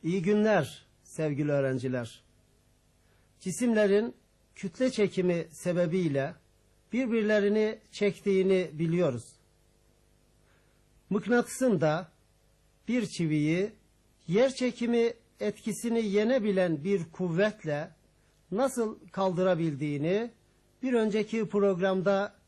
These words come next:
öğrenmiştiniz. Bir kumaş parçasına sürtülen tarak ya da dolma kalemin küçük kağıt parçacıklarını çekmesi de başka kuvvetlerin varlığını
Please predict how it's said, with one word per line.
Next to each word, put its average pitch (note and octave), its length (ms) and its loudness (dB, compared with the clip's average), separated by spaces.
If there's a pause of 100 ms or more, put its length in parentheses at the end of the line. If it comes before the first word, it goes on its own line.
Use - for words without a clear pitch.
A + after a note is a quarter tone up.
öğrenmiştiniz. F3+ 920 0 (1700)
Bir C4 300 0 (280)
kumaş B3+ 520 0
parçasına G3+ 840 -2
sürtülen E3+ 720 -2 (640)
tarak A3 380 0 (200)
ya G#3 220 0
da G#3+ 220 0 (120)
dolma G#3+ 400 2
kalemin D#3 580 -2 (880)
küçük - 560 -4
kağıt C4 360 0
parçacıklarını G#3 1080 0 (400)
çekmesi G3+ 600 -4
de A#3 280 0 (560)
başka A3 360 0
kuvvetlerin A3 880 -2
varlığını F#3+ 720 2